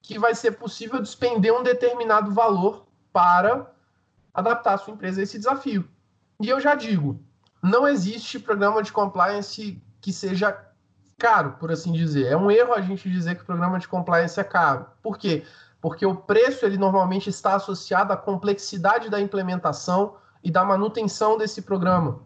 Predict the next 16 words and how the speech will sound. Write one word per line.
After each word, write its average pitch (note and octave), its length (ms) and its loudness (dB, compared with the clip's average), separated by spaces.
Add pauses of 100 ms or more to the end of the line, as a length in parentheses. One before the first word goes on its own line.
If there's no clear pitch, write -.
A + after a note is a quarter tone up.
(360)
nessa D3 320 0
sua D3+ 220 -4
empresa. A#2 500 -2 (600)
Então, D#3 500 2 (400)
como G3+ 420 2
tá D#3 460 -2 (100)
diretamente G3+ 720 2
associado E3 480 -2
com F#3+ 220 -2
a F3 60 2
complexidade F3+ 1120 0
da D3+ 120 0
atividade C#3+ 520 -2
que - 80 -12
você C3 600 -4
exerce, C#3 880 0